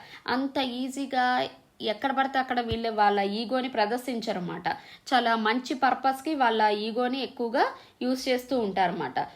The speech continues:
వీళ్ళు చాలా పెద్ద పెద్ద పొజిషన్స్‌కి వెళ్తున్నా కూడా చాలా,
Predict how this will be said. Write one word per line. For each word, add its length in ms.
వీళ్ళు 220
చాలా 240
పెద్ద 300
పెద్ద 280
పొజిషన్స్‌కి 680
వెళ్తున్నా 460
కూడా 320
చాలా, 320